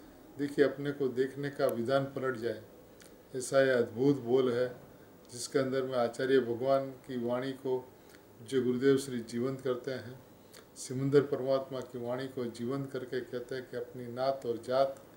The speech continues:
प्रभु की नात और जात के अपन सबको ही है। अपने को साधारण मत मानो। जो अपने को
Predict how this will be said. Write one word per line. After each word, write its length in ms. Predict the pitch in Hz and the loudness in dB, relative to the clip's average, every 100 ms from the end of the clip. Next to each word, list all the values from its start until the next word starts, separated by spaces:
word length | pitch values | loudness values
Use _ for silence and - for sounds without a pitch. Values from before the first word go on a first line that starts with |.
| - - - - - - - - - - - - | -20 -20 -20 -20 -20 -20 -20 -20 -20 -20 -20 -8
प्रभु 280 | 113 135 | 0 2
की 180 | 143 147 | 2 0
नात 300 | 127 131 131 | 2 2 2
और 120 | 127 | -2
जात 320 | 110 120 120 - | 0 0 0 2
के 80 | 120 | -2
अपन 240 | 123 117 | -2 -8
सबको 400 | 110 117 - 117 | -8 -10 -8 -8
ही 60 | 107 | -6
है। 220 | - 98 - 107 - | -8 -16 -18 -20 -20
अपने 220 | - 131 | -12 -8
को 160 | 131 117 | -4 -4
साधारण 520 | - 113 120 135 131 | -2 -2 2 2 2
मत 240 | 123 135 - | -4 -8 -6
मानो। 260 | 113 107 110 | -6 -6 -6
जो 280 | 117 127 | 2 4
अपने 260 | 123 135 135 | 4 0 -6
को 220 | 135 135 | -4 -4